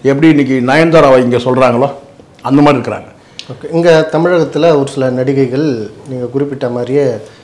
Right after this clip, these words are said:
Speaker 2: ஹேமா கமிட்டி வந்த பிறகு புலம்பி தள்ளினாங்க, இப்படி, இப்படி, எப்படி, அப்படின்னு கேமரா வச்சுட்டாங்க, அது இதுன்னு. ஆ, நான் ஒப்பீடு, ஏன் இந்த மாதிரி ஒப்பீடு இது பண்றேன்னா,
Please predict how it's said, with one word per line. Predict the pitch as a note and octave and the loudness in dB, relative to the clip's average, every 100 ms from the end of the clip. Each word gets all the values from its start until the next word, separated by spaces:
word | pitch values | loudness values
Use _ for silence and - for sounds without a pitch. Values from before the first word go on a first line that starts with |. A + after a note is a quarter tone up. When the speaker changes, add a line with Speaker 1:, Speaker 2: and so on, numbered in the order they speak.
| - - | -14 -4
Speaker 2:
ஹேமா | C#3+ C#3+ | -2 0
கமிட்டி | C3+ C3+ C3 | -2 -4 -4
வந்த | B2 C3 | -4 -4
பிறகு | C#3 C3+ B2+ D3+ D3 | -4 -4 -4 -4 -4
புலம்பி | C3 C#3+ D#3 | -2 -2 -2
தள்ளினாங்க, | C#3+ B2+ C#3+ C#3+ A2+ | -2 -2 0 -2 -4
இப்படி, | A#2+ A#2+ C3+ | -8 -8 -8
இப்படி, | B2+ B2+ D3 | -8 -6 -4
எப்படி, | C#3 - C#3+ | -4 -4 -4
அப்படின்னு | B2+ A#2+ C3+ A#2+ - - - - - | -4 -4 -8 -8 -14 -20 -20 -18 -10
கேமரா | B2 B2+ | -6 -4
வச்சுட்டாங்க, | B2 B2 - C3 B2 | -4 -8 -8 -6 -6
அது | A2+ A2+ | -8 -12
இதுன்னு. | A2 A2 - - - - _ - | -14 -16 -20 -20 -20 -20 _ -8
ஆ, | D3+ C#3 C3 A#2+ - - - - - - E3 | -4 -2 -2 -6 -16 -20 -20 -20 -20 -16 -4
நான் | D3+ | 2
ஒப்பீடு, | D#3 E3 G#3+ F3 D3 | 2 2 0 2 4
ஏன் | E3+ F#3+ | 4 2
இந்த | E3 | 2
மாதிரி | D3+ C#3+ | 2 2
ஒப்பீடு | C#3 C3+ D#3 C#3+ | 0 -2 -2 0
இது | B2+ B2+ C#3+ | 0 -2 -6
பண்றேன்னா, | C3 A#2 A#2 B2 F3+ E3 B2 | -6 -8 -6 -4 -2 -2 -4